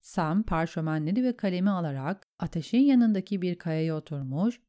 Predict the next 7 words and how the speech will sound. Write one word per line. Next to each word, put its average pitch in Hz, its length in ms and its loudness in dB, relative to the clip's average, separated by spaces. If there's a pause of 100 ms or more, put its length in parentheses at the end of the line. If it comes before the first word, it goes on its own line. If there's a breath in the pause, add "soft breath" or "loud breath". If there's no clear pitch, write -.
(160)
ve 156 240 0
mesajlarını 220 680 0
yazmıştı. 156 760 -4 (460)
Torrance 254 380 2
Smallwood'un 165 600 -2
sesi, 147 600 -4 (320)
Tak, 226 360 2